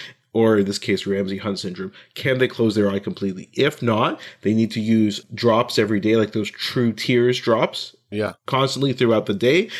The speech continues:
Speaker 1: When you sleep, you need to put ointment on your eye and patch it.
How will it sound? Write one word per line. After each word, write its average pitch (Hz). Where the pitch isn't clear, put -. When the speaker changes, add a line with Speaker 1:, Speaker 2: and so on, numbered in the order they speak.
Speaker 1:
When 120
you 117
sleep, 170
you -
need 113
to 120
put 120
ointment 143
on 127
your 120
eye 151
and 104
patch -
it. -